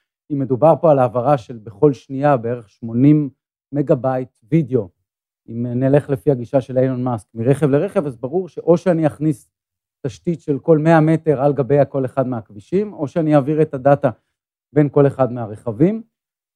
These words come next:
אה, אבל בהחלט אני צריך שהתקן של התקשורת שלי יתמוך בדבר הזה, שיש לי יכולת של רציפות מלאה, בגלל שאם אני מסתמך באותה מערכת, אה, אה, בטיחות על המערכות התקשורת,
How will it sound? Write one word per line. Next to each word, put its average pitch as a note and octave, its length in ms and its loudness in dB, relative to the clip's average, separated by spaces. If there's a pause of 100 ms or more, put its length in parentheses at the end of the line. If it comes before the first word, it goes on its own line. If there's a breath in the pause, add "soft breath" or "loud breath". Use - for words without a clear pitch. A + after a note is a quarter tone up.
אה, B2 360 -2
אבל B2 180 -4
בהחלט F3+ 420 2
אני D3 140 -2
צריך D#3 240 -2
שהתקן D#3 420 -2
של - 100 -8
התקשורת G3 400 -2
שלי D3+ 180 -10
יתמוך D3+ 380 -2
בדבר C3+ 420 0
הזה, D3+ 200 -4
שיש - 260 -16
לי D3 60 -2
יכולת C#3+ 380 0
של C3 200 0 (460)
רציפות G3 540 2
מלאה, C3+ 340 2
בגלל A#2 220 -2
שאם D#3+ 300 -2
אני F3 140 0
מסתמך D3 640 -2
באותה B2+ 320 -2
מערכת, C3 640 0
אה, A#2+ 180 2
אה, A2+ 220 2
בטיחות D#3 520 -2
על A#2+ 160 -6
המערכות A2 540 -6
התקשורת, F3 600 -2